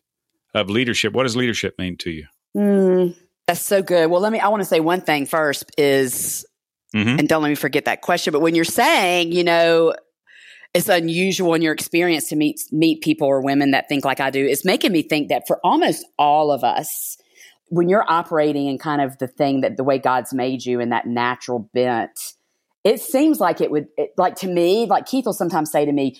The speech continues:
Speaker 2: "You don't get it that the way you think and the way that you behave is not usual, that it's unusual." But when we're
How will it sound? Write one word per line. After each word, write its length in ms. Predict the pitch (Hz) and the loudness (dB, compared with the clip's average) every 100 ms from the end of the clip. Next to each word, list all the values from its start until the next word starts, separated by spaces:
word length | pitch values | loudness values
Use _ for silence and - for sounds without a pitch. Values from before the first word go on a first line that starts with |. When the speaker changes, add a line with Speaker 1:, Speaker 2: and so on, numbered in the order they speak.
| _ - | _ -2
Speaker 2:
"You 180 | 185 | 2
don't 300 | 247 202 165 | 2 2 0
get 180 | 185 208 | 0 2
it 200 | 160 - | 2 0
that 180 | 147 - | -2 0
the 80 | 143 | 0
way 160 | 151 | 2
you 180 | 156 143 | 2 -2
think 340 | 139 160 151 147 | -2 0 0 0
and 140 | 139 | -2
the 60 | 131 | 2
way 180 | 139 | 2
that 180 | 143 135 | 2 -2
you 120 | 131 | -2
behave 420 | 131 120 147 143 127 | -2 -2 0 0 -2
is 160 | 117 | -2
not 220 | 143 127 - 110 | -2 -2 -6 -10
usual, 600 | 123 131 120 - 104 95 | -6 -2 -2 -2 -4 0
that 120 | 123 123 | 0 0
it's 180 | - - | -4 -6
unusual." 880 | 143 143 131 110 117 101 76 80 - _ _ _ _ | -2 0 0 -2 -6 -8 -8 -8 -8 _ _ _ _
But 220 | - 165 170 | 0 0 2
when 160 | 170 | 0
we're 180 | 160 | 0